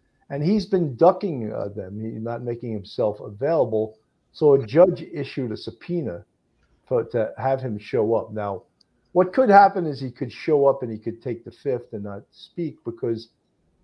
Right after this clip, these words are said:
you gotta, uh, remember this case could also be a, a criminal case down the road. So he might not wanna lock himself into any statements that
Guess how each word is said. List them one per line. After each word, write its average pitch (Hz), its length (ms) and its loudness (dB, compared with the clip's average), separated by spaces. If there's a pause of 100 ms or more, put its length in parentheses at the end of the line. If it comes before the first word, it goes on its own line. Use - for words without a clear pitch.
(140)
you 156 80 -12
gotta, 151 360 4
uh, 131 100 0
remember 127 420 -6
this 120 220 -10
case 147 300 -8
could 117 220 -6 (100)
also 196 460 -2
be 101 460 -10 (120)
a, 110 280 -12
a 110 40 -14
criminal 127 360 -8
case 95 320 -10
down 95 260 -8
the 95 60 -16
road. 98 300 -6 (560)
So 135 120 0
he 170 160 2
might 196 260 4
not 160 200 -2
wanna 135 180 4
lock 139 320 2
himself 143 480 -2
into 113 360 -6
any 131 200 -10
statements 151 640 -8
that 107 260 -6